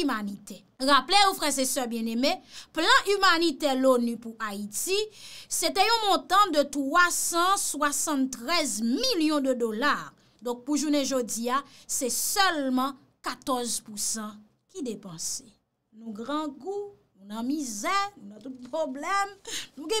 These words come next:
Ministè lagrikilti, ou pa tande? Ou pa tande? Pa ane, konbyen sa k pòm detè l plante? An mantre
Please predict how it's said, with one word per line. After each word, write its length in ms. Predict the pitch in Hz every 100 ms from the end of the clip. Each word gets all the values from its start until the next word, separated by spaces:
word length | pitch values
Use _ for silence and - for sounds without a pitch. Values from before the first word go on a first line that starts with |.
| 415
Ministè 480 | 403 392 - 285 233
lagrikilti, 960 | 226 240 269 359 370 302 - 494 539 539 508
ou 160 | 480
pa 140 | 269 262
tande? 220 | 302 311 - - -
Ou 80 | 302
pa 80 | 381
tande? 240 | 415 381 302
Pa 140 | 359 339 330 285 349
ane, 260 | 311 311 269
konbyen 280 | 262 254 262
sa 160 | 269
k 80 | -
pòm 220 | 277 277 294
detè 240 | 302 311 302
l 60 | -
plante? 560 | 339 320 - - 494 494 494 494 - - - _ _
An 80 | -
mantre 220 | 622 640